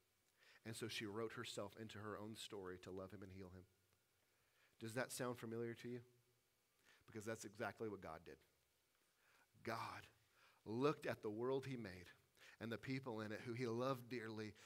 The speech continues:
but he saw them broken, hurting, far from him.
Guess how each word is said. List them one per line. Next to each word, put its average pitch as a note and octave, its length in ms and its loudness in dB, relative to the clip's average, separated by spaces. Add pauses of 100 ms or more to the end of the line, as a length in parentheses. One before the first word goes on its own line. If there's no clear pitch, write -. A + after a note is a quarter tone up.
(100)
but G#2+ 120 -4
he A2+ 100 0
saw C3 340 6
them C3 260 4 (120)
broken, B2+ 480 4 (460)
hurting, C#3 500 6 (180)
far C3 300 6
from A#2 180 -4
him. F#2+ 160 -6